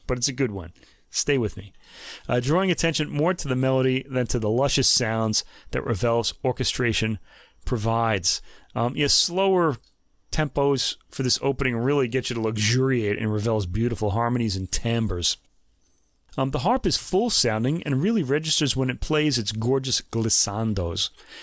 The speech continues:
The accompaniment in the winds at one oh nine is special to me, and they're dispatched quickly here with consummate expertise.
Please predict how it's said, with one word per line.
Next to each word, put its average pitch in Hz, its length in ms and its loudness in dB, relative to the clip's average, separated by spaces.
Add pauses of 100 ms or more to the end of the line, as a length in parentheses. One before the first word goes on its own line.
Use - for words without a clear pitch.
(140)
The 127 80 -2
accompaniment 208 540 0
in 147 60 -2
the 110 80 2
winds 156 440 2
at 127 160 -8
one 139 180 0
oh 135 100 2
nine 139 480 0
is 120 120 0
special - 560 0
to 113 160 -2
me, 117 400 0 (420)
and 131 140 2
they're 135 160 4
dispatched 160 720 -2
quickly 147 420 -2
here 104 400 0
with 123 160 -2
consummate 156 540 0
expertise. - 880 -2